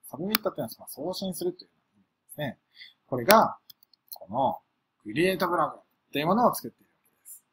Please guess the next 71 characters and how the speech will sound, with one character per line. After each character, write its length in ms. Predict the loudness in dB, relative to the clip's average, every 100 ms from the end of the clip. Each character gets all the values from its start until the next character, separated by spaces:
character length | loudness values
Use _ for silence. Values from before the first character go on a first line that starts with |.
| -20 -20 _ _ -12
で、 60 | -8
実 60 | -6
際 180 | -4 -2
に 60 |
こ 120 | 2
れ 100 | 2
エ 20 | 2
イ 60 |
チ 80 | 2
テ 60 | 2
ィ 20 |
ー 20 |
エ 20 | 4
ム 80 |
エ 100 | 2
ル 80 | 0
ソ 140 | 0 -2
ー 40 |
ス 140 | -2
で 80 | -14
見 60 | -20
る 80 | -20 _
と、 280 | 0 0 -4 _ _ _
こ 100 | -10
の 80 | -6
フ 160 | 8
ォ 0 |
ー 200 | 10 10
ム 220 | 6 -6 -10 _
フ 80 | -8
ォ 40 |
ー 40 | -8 _ _ _
タ 100 | -16
グ 60 | -16 _ _ _
か 100 | -18
ら 60 | -18
で 60 | -2
す 80 |
ね、 180 | 2 2 0 -14
こ 100 | -6
の 80 | -2
中 220 | -2 0
に 100 | 0
あ 120 | 0
る、 300 | 0 -4 -4 -6 _ _ _ _ _
え 460 | 0 0 0 -6 -10 _ _
ー、 20 |
リ 60 | -2
ブ 140 | 0
ク 100 | 6
ラ 140 | 6 4
ス、 140 | -2
フ 120 | 0
ィ 100 | 2
ー 40 | 4
ル 60 |
ド、 240 | 4 2 0
ブ 60 | -8
ロ 80 | -6
グ 80 |
タ 140 | -2 -2
イ 80 | -2
ト 100 | -4
ル、 220 | -4 -6 -4
タ 80 | -4
イ 80 |
ト 80 | -4
ル 80 | -10
で 220 | _ _
す 60 | -12
ね、 120 | -12